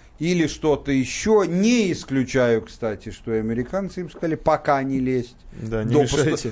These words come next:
Speaker 1: до поступления следующих инструкций.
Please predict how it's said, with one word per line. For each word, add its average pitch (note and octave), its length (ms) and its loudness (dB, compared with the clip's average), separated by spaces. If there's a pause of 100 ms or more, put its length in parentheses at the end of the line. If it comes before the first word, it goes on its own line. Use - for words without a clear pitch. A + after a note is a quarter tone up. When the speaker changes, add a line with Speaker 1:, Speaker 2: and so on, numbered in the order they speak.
Speaker 1:
до F3+ 240 2
поступления E3+ 800 -2
следующих C#3+ 640 -2
инструкций. C#3 680 -4